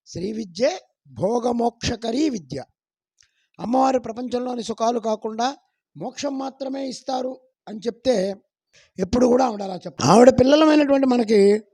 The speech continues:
ముందు అన్నీ సమృద్ధిగా ఇస్తుంది. "నాన్న, ఇవే గొప్పవి కాదు,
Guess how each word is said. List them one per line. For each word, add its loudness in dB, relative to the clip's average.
ముందు 4
అన్నీ 2
సమృద్ధిగా 2
ఇస్తుంది. 0
"నాన్న, -2
ఇవే 2
గొప్పవి 2
కాదు, 4